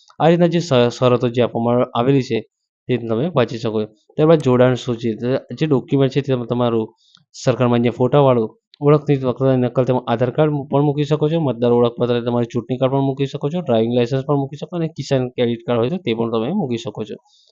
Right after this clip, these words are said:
બીજાનો તમે બારકોડ રેશન કાર્ડ તમારે મૂકવાનું રહેશે. ત્યારબાદ જે શરતો છે તે શરતો તમારે વાંચી લેવાની છે.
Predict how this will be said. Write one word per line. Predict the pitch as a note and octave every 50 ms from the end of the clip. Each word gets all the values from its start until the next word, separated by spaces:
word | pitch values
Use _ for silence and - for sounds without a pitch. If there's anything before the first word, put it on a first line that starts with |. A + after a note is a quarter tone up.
| _ -
બીજાનો | - B2+ B2 C3 A#2 A2+
તમે | A2+ - A#2 A2+
બારકોડ | A2 A2+ A#2 A#2 - A#2+ A2 A2
રેશન | A#2+ A#2 - - A#2+
કાર્ડ | A2 A2 G#2+
તમારે | - A2 A2+ A2+
મૂકવાનું | A2+ G#2+ - - G#2+ A2 A2
રહેશે. | A#2 A#2 - - E3+ E3+ - _ _ _ _ _ _ _ _ _ _ -
ત્યારબાદ | D#3+ E3+ F3+ F3+ F3
જે | F3+ E3 F3+ F3+
શરતો | D#3+ - D3 C#3+ D3 D3 D3+ D#3
છે | D3+ E3+
તે | E3 E3+ D3
શરતો | - - B2+ B2+ B2 B2+ C3
તમારે | B2 B2+ D3+
વાંચી | D3+ C3 B2 A2+ - - A#2
લેવાની | A2+ A2 G#2+ G#2
છે. | - A2 -